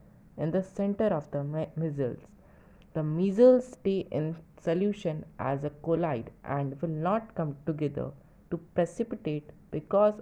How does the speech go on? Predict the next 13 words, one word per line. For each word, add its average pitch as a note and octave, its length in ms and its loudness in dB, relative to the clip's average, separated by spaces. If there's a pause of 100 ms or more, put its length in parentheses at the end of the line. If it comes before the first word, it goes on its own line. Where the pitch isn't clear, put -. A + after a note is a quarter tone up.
of D3+ 160 2 (500)
ion-ion C#3+ 1040 -2
repulsion. - 560 -6 (720)
Thus, F#3+ 360 -2 (420)
the F3 140 4
dirt A#3 460 4
suspended E3+ 920 -2 (200)
in E3+ 260 -2
the D#3 120 2
micelles D#3 840 0 (300)
is E3 160 -6 (100)
also A3 520 4
easily D#3+ 560 -2